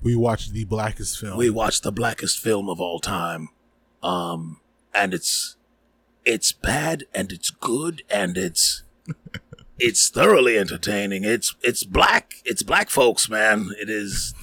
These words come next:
Speaker 2: a
Speaker 1: <laughs>
Speaker 2: microcosm for, for the black experience.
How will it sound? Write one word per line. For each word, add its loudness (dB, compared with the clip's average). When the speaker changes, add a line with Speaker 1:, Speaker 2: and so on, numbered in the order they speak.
Speaker 2:
a -4
Speaker 1:
<laughs> -
Speaker 2:
microcosm 0
for, -2
for -8
the -8
black 2
experience. 0